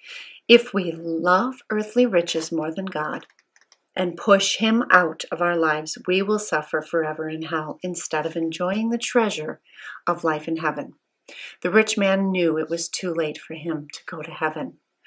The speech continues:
Why did the rich man want Lazarus to go to his brothers? To warn them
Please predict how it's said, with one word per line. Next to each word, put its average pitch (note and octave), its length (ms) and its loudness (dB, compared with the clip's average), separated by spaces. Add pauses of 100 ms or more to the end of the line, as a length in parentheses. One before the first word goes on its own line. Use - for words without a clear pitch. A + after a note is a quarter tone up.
(360)
Why E3 220 4
did F3+ 100 0
the G3 80 0
rich G#3+ 260 0
man G#3 240 2
want G3+ 240 4
Lazarus G#3 440 0
to G#3+ 100 -4
go G#3+ 180 4
to G#3 100 -2
his A3 120 2
brothers? A#3 720 0 (1080)
To - 140 -12
warn D#3 380 -4
them E3 320 -10